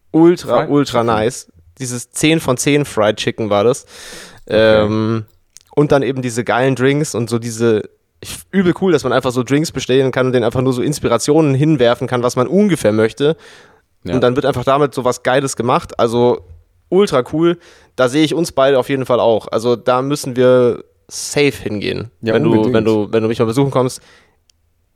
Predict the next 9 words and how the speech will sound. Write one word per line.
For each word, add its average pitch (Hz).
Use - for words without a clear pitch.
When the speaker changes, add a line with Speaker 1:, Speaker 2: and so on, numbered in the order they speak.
Speaker 1:
Sehr, 127
sehr 117
cooles 107
Ding. 95
Speaker 2:
Ich -
hab 190
hier -
Speaker 1:
Also, 107
Speaker 2:
auch -